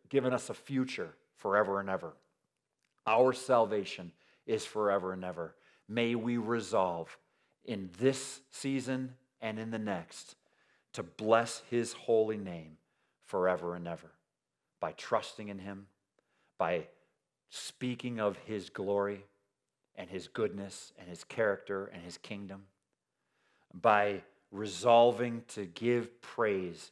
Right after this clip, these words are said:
to his name, to sing praises in the quiet of the night. I, I don't know if Paul and Silas knew people could hear them. I don't know if Paul and Silas thought anything dramatic was gonna happen because they were praising in their pain.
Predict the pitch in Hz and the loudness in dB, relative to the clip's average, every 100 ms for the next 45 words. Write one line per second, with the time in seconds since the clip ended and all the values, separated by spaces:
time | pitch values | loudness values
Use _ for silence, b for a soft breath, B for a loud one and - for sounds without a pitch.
0 | _ - 90 101 87 90 87 76 _ _ | _ -14 -6 -4 -4 -8 -12 -12 _ _
1 | _ _ _ _ _ _ _ _ _ - | _ _ _ _ _ _ _ _ _ -16
2 | - - - 143 139 131 - 120 110 95 | -12 -6 -2 0 -2 -8 -2 0 0 -8
3 | 90 90 - - 90 87 85 85 104 131 | -10 -10 -4 0 2 0 -4 -4 -2 -4
4 | - _ _ _ 135 170 180 165 131 113 | -6 _ _ _ 2 4 4 2 -6 -4
5 | 101 85 78 _ _ _ _ _ _ _ | -4 -4 -10 _ _ _ _ _ _ _
6 | _ _ _ 117 - - 117 107 98 - | _ _ _ -8 -8 0 4 6 4 0
7 | 101 95 87 - 92 95 87 92 90 80 | 2 2 0 -6 -8 -8 -8 -14 -14 -16
8 | - 87 82 76 - _ _ _ _ _ | -12 -10 -10 -12 -20 _ _ _ _ _
9 | _ _ _ _ _ _ b b b 127 | _ _ _ _ _ _ b b b 6
10 | 151 170 165 143 139 123 104 98 - 110 | 8 8 4 0 2 2 0 -4 -2 0
11 | 98 90 - _ _ _ _ _ _ _ | 0 -2 -16 _ _ _ _ _ _ _
12 | - 127 127 117 - 127 117 - - 110 | 2 6 6 4 2 4 4 2 2 2
13 | 107 110 113 104 110 113 120 110 90 - | 2 -4 -10 -8 0 0 0 -2 -8 -8
14 | 90 92 87 87 87 - 92 - 90 87 | -8 -6 -8 -8 -12 -8 -8 -4 -4 -4
15 | - 113 101 95 85 87 82 - 92 82 | -4 -4 -4 -10 -10 -10 -10 -12 -14 -16